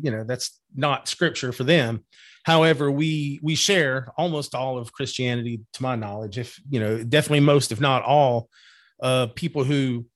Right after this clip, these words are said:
call themselves Christians, um, believe in the Bible, the Old Testament and the New Testament. So this is common ground that we have that we can all kind of get together and discuss. And we would love to hear it if you are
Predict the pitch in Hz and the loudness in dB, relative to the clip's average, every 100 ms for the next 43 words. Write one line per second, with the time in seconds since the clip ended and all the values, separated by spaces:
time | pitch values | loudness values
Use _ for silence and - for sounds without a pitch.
0 | _ - 147 135 113 127 113 - 117 - | _ -4 -2 -2 -4 -4 -6 -8 -10 -6
1 | 113 107 98 - 120 120 117 120 131 139 | -4 -4 -4 0 2 2 0 -2 -2 2
2 | 139 135 120 127 123 123 120 135 131 131 | 4 2 0 -2 -2 -2 -2 0 0 0
3 | 131 127 117 117 131 120 127 - 117 117 | -2 -4 -4 -4 -4 -6 -8 -6 -4 -2
4 | 113 139 151 117 110 113 117 _ - - | 0 0 2 -2 -2 -6 -12 _ -20 -20
5 | _ - - 139 139 147 135 117 156 143 | _ -8 2 4 4 2 0 0 2 2
6 | 131 123 139 127 120 113 123 123 117 107 | 2 2 2 2 -2 -4 -4 -4 -4 -6
7 | 104 _ 123 120 120 123 123 127 127 127 | -8 _ -2 0 0 0 0 0 0 0
8 | 113 131 101 131 131 135 135 117 - 131 | 0 -4 -4 2 4 4 0 -2 -2 0
9 | 139 - _ _ _ - 143 147 139 160 | 0 -4 _ _ _ -4 0 2 2 2
10 | 196 139 170 185 185 131 151 139 131 143 | 2 0 2 2 0 -4 -4 -4 -4 -4
11 | 151 143 135 | -2 -2 -2